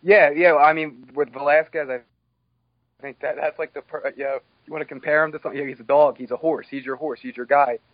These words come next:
Yeah, right. And you, you throw him, you just thrust him in there and, and you let it go. But as for the rotation, I mean, yeah, th-, this was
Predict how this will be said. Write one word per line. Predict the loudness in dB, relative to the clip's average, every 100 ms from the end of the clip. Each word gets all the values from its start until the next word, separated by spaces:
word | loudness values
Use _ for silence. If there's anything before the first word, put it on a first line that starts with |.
| _ _
Yeah, | -8 2
right. | 4 4
And | 0
you, | -12
you | -16 -12
throw | 2 4 4
him, | 0
you | -12
just | -12
thrust | 0 2 2
him | -4
in | -6
there | -6 -10
and, | -12 -16
and | -14
you | -6
let | -4
it | -2
go. | 0 0 0
But | -6
as | -4 -4 -4
for | -6
the | -8
rotation, | -8 -6 -10 -10 -12
I |
mean, | -12 -14 -16 _ _
yeah, | -2 0
th-, | 0 -6
this | -8 -8
was | 0 0 0